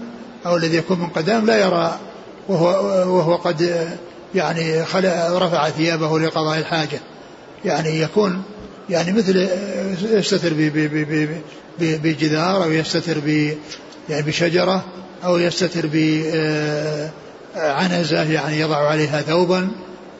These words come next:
آه، يعني هذه ليس لها حد. وأما بالنسبة لل-، بالنسبة للعنز-، للسترة في الصلاة يكون شيء مرتفع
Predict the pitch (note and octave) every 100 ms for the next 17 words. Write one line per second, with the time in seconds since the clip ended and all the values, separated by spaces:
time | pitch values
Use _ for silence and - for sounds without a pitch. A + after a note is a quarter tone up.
0 | - F#3+ F3 E3+ E3+ E3 E3 - - -
1 | - - F3+ G#3 A#3+ C#4+ C4 G#3+ G3 E3
2 | C3 D3 - - - - - - - D4
3 | B3 F#3 F#3 G#3+ G3+ E3+ D#3+ C#3+ G3 F3+
4 | F3+ F3 E3+ F3 F#3 F3+ E3+ E3 D#3 D#3
5 | D3+ D3 D#3+ D#3 D3+ E3+ D#3+ D#3 D3+ D3+
6 | D3+ E3 D#3 D#3 F#3 D#3 D3 D#3 F3 C4
7 | - - - - G3+ A3+ A#3 G#3+ F3+ F#3+
8 | F3 D3+ F#3+ G#3+